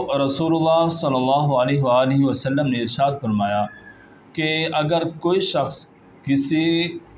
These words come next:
غریب کو کپڑا پہنائے گا تو وہ کپڑا جب تک اس کے جسم میں رہے گا تو اس وقت تک کپڑا پہنانے والا اللہ تعالیٰ کی حفاظت میں رہے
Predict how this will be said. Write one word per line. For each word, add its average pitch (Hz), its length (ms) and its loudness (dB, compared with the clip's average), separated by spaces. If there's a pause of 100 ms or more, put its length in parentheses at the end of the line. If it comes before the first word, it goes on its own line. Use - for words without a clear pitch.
(320)
غریب 156 460 0
کو 160 140 0 (120)
کپڑا 151 360 0 (120)
پہنائے 127 480 0
گا 151 160 2 (960)
تو 143 120 -2 (280)
وہ 175 240 2
کپڑا 180 380 2 (200)
جب 175 300 2
تک 202 380 0
اس 175 140 -4
کے 165 120 0 (160)
جسم 175 320 0
میں 147 140 2
رہے 131 420 0
گا 123 140 2 (760)
تو 156 180 -2 (240)
اس 196 140 0 (220)
وقت 156 400 0 (140)
تک 190 260 2 (340)
کپڑا 147 400 0 (160)
پہنانے 139 580 0 (120)
والا 113 320 2 (380)
اللہ 160 460 0
تعالیٰ 143 560 2 (100)
کی 165 180 -4 (180)
حفاظت 117 760 -2
میں 123 260 0
رہے 104 420 -2